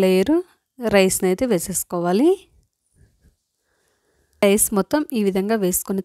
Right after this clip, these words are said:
తర్వాత పైనుండి కొద్దిగా పుదీనా, కొత్తిమీర, బ్రౌన్ ఆనియన్స్ వేసేసుకొని ఇలా వేసుకున్న తర్వాత నేనైతే ముందే రెండు ఎగ్స్‌ని అయితే ఉడికించి పెట్టుకున్నానండి. ఈ ఎగ్స్‌ని కూడా పెట్టేసుకొని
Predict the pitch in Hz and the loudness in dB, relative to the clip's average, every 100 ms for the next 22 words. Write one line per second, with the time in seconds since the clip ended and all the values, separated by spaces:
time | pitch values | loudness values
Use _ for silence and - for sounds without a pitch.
0 | 185 180 185 294 - 208 196 196 202 285 | -4 -2 -2 -2 -2 0 0 0 2 0
1 | 320 - 208 196 220 214 - 208 196 190 | 0 -2 -2 2 0 0 -2 0 0 0
2 | 180 180 - 185 - 185 180 185 180 - | 0 -2 -4 -8 -6 -4 -2 -2 -4 -8
3 | _ _ _ 220 190 196 190 196 185 180 | _ _ _ -10 0 2 4 2 0 0
4 | 175 180 185 180 - 175 - 196 254 339 | -2 -2 -4 -4 -2 -4 -4 -4 -2 -2
5 | - _ 226 240 247 196 - 196 196 185 | -4 _ 0 2 4 2 0 -4 -8 -6
6 | 180 180 180 302 349 - - 208 202 202 | -2 -4 -2 -2 -2 -6 -8 -2 -2 -2
7 | 294 294 - 233 208 214 277 311 - - | -2 -4 -6 -6 -4 0 0 0 -4 -8
8 | - 190 180 180 - - 190 - 240 180 | -2 0 0 -2 -4 -4 -6 -4 -6 -6
9 | 196 185 - 175 - 185 170 175 226 311 | -8 -10 -10 -10 -10 -6 -4 -2 0 0
10 | 214 180 - 202 185 190 185 170 180 180 | 2 0 -2 -8 -6 -4 -4 -4 -4 -6
11 | - 220 269 | -6 -2 0